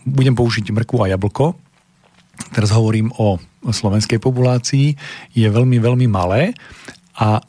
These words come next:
môžete ho jesť v podstate neobmedzenom množstve. To znamená, tí, ktorí majú problém s, e, s obrovskou mierou, že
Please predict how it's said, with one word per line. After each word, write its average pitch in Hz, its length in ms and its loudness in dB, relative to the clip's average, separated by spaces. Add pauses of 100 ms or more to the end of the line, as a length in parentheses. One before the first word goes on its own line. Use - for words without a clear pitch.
(160)
môžete 135 560 2
ho 120 160 4
jesť 110 560 0
v - 160 -18
podstate 135 480 0
neobmedzenom 120 640 2
množstve. 95 480 -4
To 120 160 0
znamená, 131 320 2
tí, 139 400 0 (320)
ktorí 113 240 0
majú 117 160 0
problém 117 640 0
s, 98 400 -2
e, 95 160 0 (560)
s 104 320 0
obrovskou 123 480 0
mierou, 110 560 2 (960)
že 98 480 2